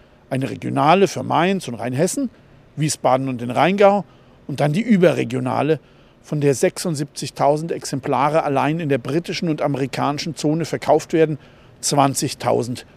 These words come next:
davon in Frankfurt. Wir blicken jetzt schon auf den Dahlberger Hof, seit den zwanziger Jahren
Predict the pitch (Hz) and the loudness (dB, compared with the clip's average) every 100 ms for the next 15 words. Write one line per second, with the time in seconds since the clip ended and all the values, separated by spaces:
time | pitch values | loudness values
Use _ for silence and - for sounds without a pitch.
0 | - - 123 - 120 123 - 151 - 110 | -4 -2 0 -2 -6 -6 -4 -4 -4 -4
1 | 120 - 120 - - - - - - - | -6 -6 -10 -12 -20 -20 -20 -20 -20 -20
2 | - - - - - - - - - - | -20 -20 -20 -20 -20 -20 -20 -20 -20 -20
3 | - - 120 160 165 170 190 - 202 - | -16 -10 -4 -2 2 4 2 2 -2 -2
4 | 156 131 147 170 151 135 127 165 190 - | 0 4 4 6 4 4 0 0 -2 -12
5 | - - - _ - - 151 156 - 165 | -20 -20 -20 _ -6 -2 0 -2 -2 -2
6 | 160 180 160 139 123 127 147 | -2 0 2 2 2 0 0